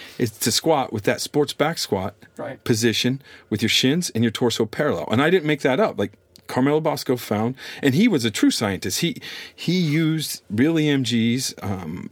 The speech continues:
Speaker 1: I have 'em, have 'em at my weight room. I have the shorts. Now I have real E M Gs.
Speaker 2: The Athos shorts.
Speaker 1: Yeah,
Speaker 2: Yeah.
Speaker 1: yeah, I can see all this, right? So you're going, it, it,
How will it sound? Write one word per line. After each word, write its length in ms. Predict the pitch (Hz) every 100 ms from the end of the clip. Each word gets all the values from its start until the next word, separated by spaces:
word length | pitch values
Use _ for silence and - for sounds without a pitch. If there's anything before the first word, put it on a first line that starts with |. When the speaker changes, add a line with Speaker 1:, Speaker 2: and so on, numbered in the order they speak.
| -
Speaker 1:
I 160 | 117 143
have 320 | 120 107 123
'em, 280 | 143 139 - -
have 180 | 107 107
'em 60 |
at 80 | 120
my 120 | 120
weight 240 | 123 127 120
room. 360 | 131 139 143 - - -
I 80 | -
have 300 | 101 95 90 92 - -
the 160 | 98 90
shorts. 560 | - 147 147 139 -
Now 160 | 104 104
I 60 | 95
have 260 | 95 87 82 107
real 180 | 120
E 160 | 113 113
M 120 | 104
Gs. 420 | 92 165 175 156
Speaker 2:
The 100 | - 127 131
Athos 260 | 135 123
shorts. 380 | - 127 127 -
Speaker 1:
Yeah, 480 | - 262 117 110 113 -
Speaker 2:
Yeah. 80 | 233
Speaker 1:
yeah, 180 | 233 -
I 80 | 147
can 160 | 165
see 280 | - - 403
all 200 | 349 107
this, 400 | - - - -
right? 280 | 107 160 247 - - - -
So 380 | - 220 190 -
you're 140 | 165
going, 300 | 160 156 127 - _ -
it, 180 | 143 - _ _ _ _ -
it, 240 | 156 -